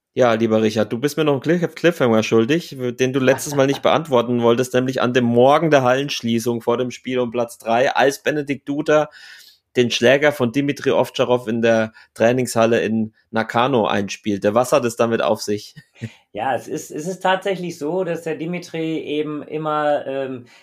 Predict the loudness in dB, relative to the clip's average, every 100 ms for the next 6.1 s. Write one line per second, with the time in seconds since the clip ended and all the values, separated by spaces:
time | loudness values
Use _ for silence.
0 | -20 -6 -4 -2 0 0 -2 -4 -8 -8
1 | -8 -12 -18 -20 -16 -8 -2 -2 2 4
2 | 4 2 0 0 0 -2 -2 -8 -6 -4
3 | -4 -6 -10 -6 -6 -6 -6 -6 -6 -8
4 | -8 -10 -10 -6 -2 -2 -4 -2 -2 -2
5 | -8 -4 -4 -4 -6 -4 -2 -2 2 0
6 | 0